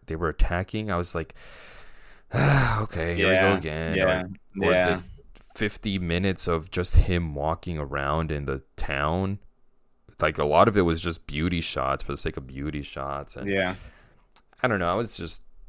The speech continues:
Speaker 1: slightly disappointed of what Mandalorian's doing. Don't even get me started on, on Boba Fett. Which
Speaker 2: All right, let's, yeah, yeah, let's, le-, you know what? <laughs> Le-,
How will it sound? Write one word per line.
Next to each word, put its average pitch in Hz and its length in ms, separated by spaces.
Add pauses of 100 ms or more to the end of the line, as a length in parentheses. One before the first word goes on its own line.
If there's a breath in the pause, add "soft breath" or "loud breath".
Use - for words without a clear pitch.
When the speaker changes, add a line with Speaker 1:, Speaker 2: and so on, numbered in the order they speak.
(180)
Speaker 1:
slightly 82 760
disappointed 78 640
of 67 140
what 71 100
Mandalorian's 65 500
doing. 69 340
Don't 69 180
even 65 120
get 65 80
me 64 80
started 69 280
on, 60 220 (100)
on 58 260 (400)
Boba 73 260
Fett. 71 360 (340)
Which 156 180
Speaker 2:
All 147 60
right, 123 200
let's, 135 240
yeah, 131 300
yeah, 120 240
let's, 127 240
le-, 123 380
you 123 260
know 123 140
what? 120 320
<laughs> - 20
Le-, 113 200